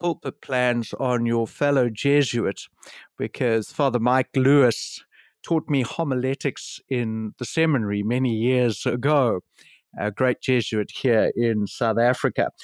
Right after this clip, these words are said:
So the idea of having a structure is important for me. I need a structure. I've very seldom preached from behind a pulpit, very seldom. Most of the time,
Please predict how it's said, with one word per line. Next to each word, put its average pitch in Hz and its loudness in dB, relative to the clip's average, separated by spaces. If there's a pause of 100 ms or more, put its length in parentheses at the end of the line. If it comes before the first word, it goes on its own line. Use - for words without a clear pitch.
(140)
So - -2
the 151 2
idea 151 4
of 151 4
having 170 2
a 123 0
structure - -4 (260)
is 147 0
important 135 -4
for - -6
me. 104 -4 (520)
I 120 -2
need 131 0
a 123 0
structure. - -6 (500)
I've 151 0 (120)
very 214 6
seldom 165 0 (120)
preached - -4
from 123 -2
behind 113 -2 (140)
a 117 -4
pulpit, - -8 (320)
very 127 0
seldom. 95 -4 (100)
Most 139 0
of 127 0
the 110 -2
time, 110 0